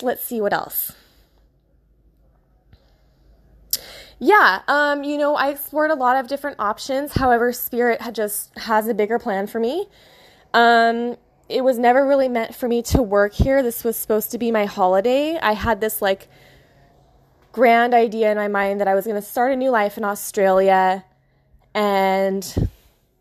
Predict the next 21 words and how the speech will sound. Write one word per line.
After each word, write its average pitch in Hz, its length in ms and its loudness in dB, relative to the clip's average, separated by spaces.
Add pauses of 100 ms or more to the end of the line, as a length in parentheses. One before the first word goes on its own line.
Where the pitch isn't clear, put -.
(340)
you 220 140 0
know, 190 380 4
work 254 580 2
and, 226 120 -2
like, 190 260 2
live 240 280 4
out 240 220 4
here. 233 600 -2 (840)
And 214 400 4
I 214 140 0
did 294 320 -4
start 254 380 4
a 262 40 6
new 196 160 0
life, 180 400 2
<laughs> 190 40 -10
definitely. 233 840 0
There's 190 180 0
been 202 180 -2
so 269 440 -2
much 220 200 -4